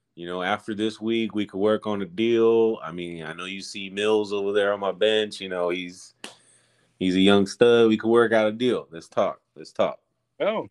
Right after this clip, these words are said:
Speaker 2: give me a holler. I mean, I got, you know, I got a couple Q Bs on my bench that, you know, that are proving that they can actually, you know, play in the N F L. But, yeah. Um, next up, we got Mile High Squad and Dirty Harry.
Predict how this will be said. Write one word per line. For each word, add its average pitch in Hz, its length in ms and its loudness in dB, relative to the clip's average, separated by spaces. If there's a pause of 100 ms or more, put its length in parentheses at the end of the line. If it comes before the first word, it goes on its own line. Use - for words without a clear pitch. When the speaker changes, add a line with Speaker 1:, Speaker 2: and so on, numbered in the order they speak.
Speaker 2:
give 175 160 -4
me 214 140 -4
a 226 100 -4
holler. 120 340 -4 (100)
I 120 40 -14
mean, 123 260 -6
I 147 80 -4
got, 175 240 -6
you 160 80 -6
know, 160 100 -4
I 170 40 -6
got 180 100 -4
a 165 40 -10
couple 170 260 -10
Q 175 160 -12
Bs 165 220 -6
on 151 60 -4
my 180 160 -6
bench 170 300 0
that, 147 160 -6
you 143 120 -14
know, 160 280 -12 (100)
that 123 140 -4
are 123 60 -14
proving 151 400 -8
that 135 80 -12
they 151 100 0
can 147 160 -16
actually, 139 440 -12 (420)
you 139 80 -8
know, 143 160 -4
play 185 260 -4
in 135 60 -6
the 117 60 -4
N 107 80 -6
F 98 120 -16
L. 95 300 -6
But, 101 180 -8
yeah. 151 220 -6 (580)
Um, 117 400 -4 (680)
next 147 340 -4
up, 180 280 -2
we 147 60 -8
got 139 100 -6 (160)
Mile 160 200 -4
High 165 280 -6
Squad 185 580 -6 (160)
and 113 220 -12
Dirty 151 360 -4
Harry. 147 480 -4